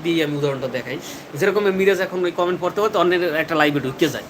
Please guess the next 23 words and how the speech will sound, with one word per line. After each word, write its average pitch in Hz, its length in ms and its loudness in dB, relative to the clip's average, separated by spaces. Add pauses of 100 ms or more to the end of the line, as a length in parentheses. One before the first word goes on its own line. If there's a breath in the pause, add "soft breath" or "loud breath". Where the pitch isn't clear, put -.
(380)
মেয়েগো 180 320 4
লাইভে 156 240 2
ঢুকে 127 260 -8
যায়। 123 160 -8
এখন 160 180 -2
মিরাজকে 190 400 2
আমি 196 160 2
যদি 190 180 -2
বলি, 196 240 2
"মিরাজ, 190 300 0
তুমি 180 120 0
এই 170 60 2
কাজটা 180 260 -4
করবা 185 280 4
না," 117 80 -8 (440)
এখন 156 120 -4
মিরাজ 160 300 -2
যদি 180 140 2
এটা 180 120 4 (100)
বারবার, 170 340 4
বারবার 175 340 2
যদি 196 200 0
করে, 208 260 6